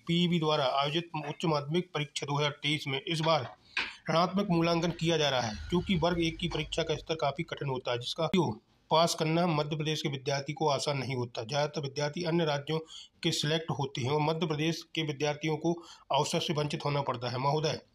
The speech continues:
मध्य प्रदेश की किसी परीक्षा में अभी तक ऋणात्मक मूल्यांकन नहीं किया गया है। यहाँ तक कि एमपीएससी जैसी कठिन परीक्षा में ऋणात्मक मूल्यांकन नहीं होता है। परीक्षा के दौरान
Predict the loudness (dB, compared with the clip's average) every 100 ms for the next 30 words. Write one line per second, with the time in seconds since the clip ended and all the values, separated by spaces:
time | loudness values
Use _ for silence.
0 | _ _ _ -20 -20 -8 0 2 2 2
1 | 2 2 0 0 0 0 0 -4 -6 -4
2 | -2 -2 -2 2 2 2 -2 -4 -18 -18
3 | -2 0 2 2 2 4 4 2 2 2
4 | 2 4 2 0 -14 -10 -2 0 2 0
5 | 0 -4 -8 _ _ -20 _ -14 -4 0
6 | 2 0 -4 -2 -2 0 0 0 -6 -20
7 | -20 -20 _ -2 0 2 0 0 2 0
8 | 0 -10 _ _ _ _ -8 -2 0 0
9 | 2 0 2 0 0 2 2 2 0 -2
10 | -2 0 0 0 0 2 0 0 -2 -4
11 | -2 -4 -4 -4 -2 -2 0 -2